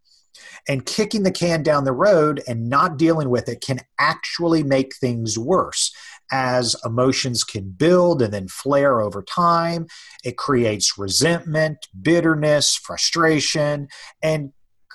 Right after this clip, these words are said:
can cause even more issues to deal with than simply dealing with the issue that they had on the day of mediation or conflict itself.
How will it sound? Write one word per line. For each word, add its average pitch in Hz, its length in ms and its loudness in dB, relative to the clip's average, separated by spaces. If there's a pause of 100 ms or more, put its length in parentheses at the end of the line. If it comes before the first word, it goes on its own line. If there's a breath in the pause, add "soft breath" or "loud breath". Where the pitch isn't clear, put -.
(200)
can 185 160 -2
cause 190 580 2
even 185 360 2
more 185 500 4
issues 139 400 2
to 135 100 2
deal 127 260 4
with 120 300 2 (300 loud breath)
than 151 500 0
simply 185 460 2
dealing 156 280 2
with 151 120 -2
the 135 160 4
issue 143 260 2
that 123 120 0
they 123 100 0
had 131 340 0
on 113 80 0
the 113 80 -2
day 117 160 2
of 104 100 -4
mediation 110 560 -2
or 101 80 -6
conflict 107 580 -6 (100)
itself. - 560 -4